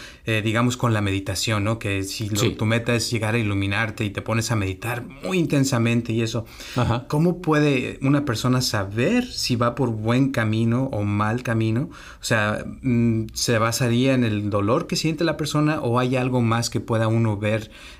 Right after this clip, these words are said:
Speaker 1: este, como para no ir, o sea, sufrir en vano, digamos, ¿no?
Speaker 2: Bueno, yo te puedo decir, te, a ver si sirve con un ejemplo de, de mi vida.
Speaker 1: Sí.
Speaker 2: Cua-, a los dieciocho años, antes de meditar por primera vez, la,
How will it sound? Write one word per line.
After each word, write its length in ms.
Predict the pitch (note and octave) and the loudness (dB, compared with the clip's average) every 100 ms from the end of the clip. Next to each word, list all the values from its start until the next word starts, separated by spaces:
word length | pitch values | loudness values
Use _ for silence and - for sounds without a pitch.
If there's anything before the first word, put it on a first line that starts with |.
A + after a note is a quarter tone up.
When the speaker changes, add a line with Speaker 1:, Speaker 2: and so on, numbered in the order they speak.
| - | -6
Speaker 1:
este, 240 | G#2 - | -4 -4
como 200 | - G#2 | -2 -2
para 200 | G#2+ G#2+ | 0 2
no 220 | A#2 C3 | 4 6
ir, 240 | D3 D3 D3 | 4 2 -2
o 80 | C3+ | -2
sea, 140 | C3 | -2
sufrir 480 | A#2 A2+ - C3+ C3+ | 0 -2 0 2 4
en 160 | B2+ A#2+ | 4 4
vano, 260 | C3 B2 | 4 4
digamos, 460 | G#2 G#2+ B2 A2 F#2 | 2 2 2 0 0
¿no? 240 | A2 G#3 - - - - - | -2 -2 -8 -20 -12 -10 2
Speaker 2:
Bueno, 240 | D#3+ D3+ | 4 6
yo 220 | C#3 C#3+ | 6 4
te 80 | C#3 | 2
puedo 300 | B2+ D3+ C#3 | 2 6 6
decir, 300 | B2 A#2+ C#3 | 6 4 2
te, 80 | C#3 | 2
a 180 | B2+ B2+ | 2 4
ver 120 | C#3 | 2
si 140 | D3 B2+ | 2 0
sirve 380 | - C#3 B2+ | 2 4 4
con 120 | C3+ A2+ | 4 4
un 160 | A#2+ | 4
ejemplo 480 | A#2 G2+ A#2+ A#2 A#2 | 4 2 2 2 2
de, 420 | G#2 G#2 G2+ F#2 - - - | 4 4 4 2 -4 -12 -4
de 160 | A#2 G#2+ | 0 2
mi 140 | A2 | 4
vida. 340 | A#2+ E3+ G2+ - | 4 4 4 0
Speaker 1:
Sí. 240 | - B2 - | -6 -8 -4
Speaker 2:
Cua-, 240 | - C3+ C3+ | 2 4 6
a 40 | |
los 220 | C#3 C3 | 4 4
dieciocho 640 | B2 A#2+ - G3+ G#3 - D#3 | 4 2 4 4 4 2 2
años, 640 | D#3+ E3+ G3 G3 - - - - - | 4 4 4 2 -2 -8 -14 -20 -4
antes 520 | B2+ D#3 G#3 G#3 G3 | 2 6 6 6 6
de 80 | D#3 | 6
meditar 500 | C#3 B2+ G2+ - C3 | 6 4 2 2 0
por 180 | C3 B2+ | 2 0
primera 380 | - G2 G2+ A2 | 2 2 4 2
vez, 500 | E2 F#2+ D3+ - - - - - - | 0 -2 -2 -8 -10 -18 -20 -20 -6
la, 560 | A2 G#2+ G2+ G#2+ G#2+ - | 2 4 4 2 0 -2